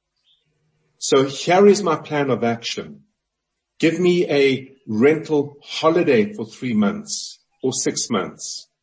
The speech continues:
and extend my lease by six months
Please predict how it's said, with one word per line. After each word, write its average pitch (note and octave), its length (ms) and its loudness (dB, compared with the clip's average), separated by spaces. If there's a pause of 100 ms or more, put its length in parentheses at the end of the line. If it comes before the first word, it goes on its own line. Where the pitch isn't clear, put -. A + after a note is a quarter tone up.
(380)
and C#3 120 0
extend F#3+ 420 0
my F3 140 2
lease D#3 440 0
by A#2+ 140 -4
six - 360 -6
months B2 300 -6